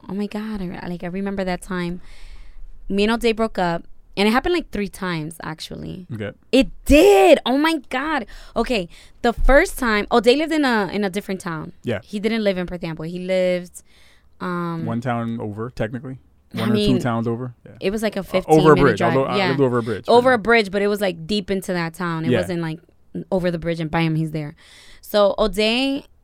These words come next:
Speaker 1: one time, it was, like, random Saturday morning. It was, like, the crack of dawn, literally, like,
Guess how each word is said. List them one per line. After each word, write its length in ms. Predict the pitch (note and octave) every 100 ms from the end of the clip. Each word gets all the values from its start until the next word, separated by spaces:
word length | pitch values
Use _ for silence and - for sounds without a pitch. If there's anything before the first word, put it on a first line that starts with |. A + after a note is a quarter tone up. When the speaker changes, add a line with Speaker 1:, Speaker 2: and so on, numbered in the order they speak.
| _ _
Speaker 1:
one 380 | F3+ F#3+ A3 D4
time, 360 | C4+ A#3 G#3+ -
it 100 | G#3+
was, 180 | A#3+ A#3
like, 240 | G3+ - -
random 540 | E3 G3 A3+ A#3 A#3+
Saturday 520 | G#3+ G#3 G3+ A#3 A3+ A#3
morning. 400 | F#3+ F3+ F3 F3+
It 80 |
was, 160 | F#3 A#3
like, 180 | A3 F#3 _ _ -
the 160 | F#3+
crack 540 | E3 - G#3+ G3 G3+ -
of 140 | E3+
dawn, 460 | E3+ D#3 D3+ D#3+ F3
literally, 580 | F#3 - F3+ D#3+ D#3 D3+
like, 280 | E3+ -